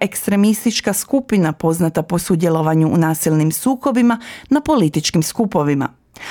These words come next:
Oznaka terorističke organizacije znači da bi se ova skupina sada mogla suočiti s oštrim kaznenim sankcijama povezanim s terorizmom,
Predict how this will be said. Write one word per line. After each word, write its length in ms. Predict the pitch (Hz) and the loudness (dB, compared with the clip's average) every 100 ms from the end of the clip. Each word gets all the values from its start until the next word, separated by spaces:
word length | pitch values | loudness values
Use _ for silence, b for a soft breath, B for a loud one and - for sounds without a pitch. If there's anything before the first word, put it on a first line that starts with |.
| B 220 - | B -6 0
Oznaka 460 | 214 202 190 180 | 0 2 0 0
terorističke 720 | 180 180 175 170 - 175 - | 0 0 2 0 0 -2 0
organizacije 760 | 170 170 175 170 202 233 233 202 | -2 2 2 4 2 0 0 0
znači 380 | 202 220 220 214 | 2 0 0 0
da 160 | 196 | 0
bi 120 | 185 190 | 0 -2
se 200 | - 180 | 0 0
ova 160 | 165 | 0
skupina 540 | - - 190 196 175 165 | -2 -2 -2 2 2 0
sada 400 | - 233 226 220 B B B | 0 0 2 0 B B B
mogla 300 | 254 269 277 | 2 2 0
suočiti 560 | - 254 247 247 247 240 | 0 2 2 0 0 0
s 120 | 240 | 2
oštrim 460 | 214 - 226 226 | 0 0 0 0
kaznenim 540 | - 165 160 170 165 156 | 0 -2 0 2 2 2
sankcijama 600 | - 196 190 - 196 196 | 2 0 0 0 2 2
povezanim 560 | - 160 165 170 156 | 0 0 0 2 2
s 120 | 156 - | 0 0
terorizmom, 760 | 156 156 175 262 202 165 147 | 0 2 2 2 2 0 -2